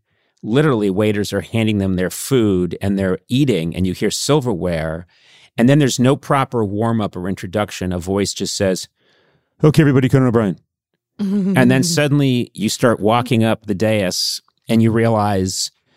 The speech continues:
Speaker 1: "I can hear my feet. I can hear my leather of my shoes squeaking." And I hear a lot of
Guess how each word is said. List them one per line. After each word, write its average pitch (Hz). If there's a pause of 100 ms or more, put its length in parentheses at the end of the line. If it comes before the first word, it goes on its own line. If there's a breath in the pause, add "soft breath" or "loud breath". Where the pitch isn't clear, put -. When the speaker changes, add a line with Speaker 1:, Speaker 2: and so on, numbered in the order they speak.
(160)
Speaker 1:
"I 123
can 135
hear 175
my 127
feet. -
I 113
can 127
hear 151
my 127
leather 101
of 104
my 101
shoes 113
squeaking." 90 (560)
And 120
I 117
hear 131
a 127
lot 120
of 113